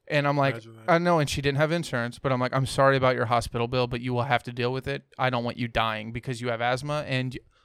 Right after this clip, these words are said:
Speaker 1: likely you smoke a lot. You could be having a heart attack, Mister Blunt."
Speaker 2: Did I mention you have asthma?
Speaker 1: Exactly. Took her there. They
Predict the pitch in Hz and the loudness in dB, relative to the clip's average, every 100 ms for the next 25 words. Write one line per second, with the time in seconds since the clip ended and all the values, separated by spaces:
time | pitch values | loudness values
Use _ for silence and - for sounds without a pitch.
0 | _ 120 120 208 170 139 123 185 _ _ | _ -6 2 4 4 0 -2 -2 _ _
1 | _ - 131 113 - 240 359 135 113 131 | _ -12 -8 -6 2 4 4 6 6 4
2 | 139 143 135 247 320 285 269 269 262 233 | 0 -10 2 2 6 8 8 8 8 6
3 | 226 - 131 110 135 - 120 117 117 131 | 6 2 0 2 -2 -2 -2 0 0 -2
4 | 127 120 120 123 131 123 117 113 113 143 | -6 -6 -10 -12 -12 -10 -8 -8 -10 -14
5 | 143 _ _ _ _ - 143 131 123 - | -18 _ _ _ _ -10 -8 -6 -8 -14
6 | 135 _ _ _ _ - 202 226 190 180 | -20 _ _ _ _ -2 0 2 4 4
7 | 175 - 139 165 156 139 | 2 -6 2 6 6 4